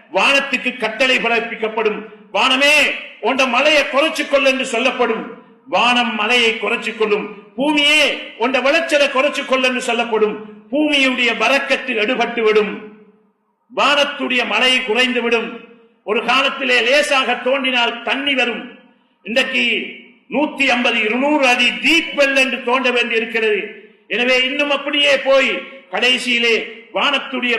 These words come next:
பூமியுடைய, வானத்துடைய பரக்கத்து குறைந்துடும். இரண்டாவது கட்டம் ஓடர் வரும், "உண்ட மழையை குறைச்சு கொள்ளு,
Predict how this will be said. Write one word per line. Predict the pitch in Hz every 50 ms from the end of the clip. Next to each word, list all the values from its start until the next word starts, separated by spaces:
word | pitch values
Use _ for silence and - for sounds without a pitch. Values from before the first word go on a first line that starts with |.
| 226 240
பூமியுடைய, | 302 320 311 302 285 277 269 269 262 240
வானத்துடைய | 226 247 294 294 285 277 - 277 254 262 247 208
பரக்கத்து | 220 247 277 - 269 247 - 247
குறைந்துடும். | - 214 226 240 247 233 240 208 208 - - - - - - _ _
இரண்டாவது | 160 196 233 247 240 240 233 226 226 220 220 214 202
கட்டம் | - 220 220 - 233 233 226 220
ஓடர் | 214 220 220 214 214 208
வரும், | 208 202 202 196 - - - - - - - - _ _ _ _ _ _ _ _ _ _ _ _ _ _ _ _ _ _ _ _
"உண்ட | - 214 254 247 247
மழையை | 226 226 240 277 277 262
குறைச்சு | 254 - 233 240 262 - - 247 240
கொள்ளு, | 220 226 226 226 214 190 - - -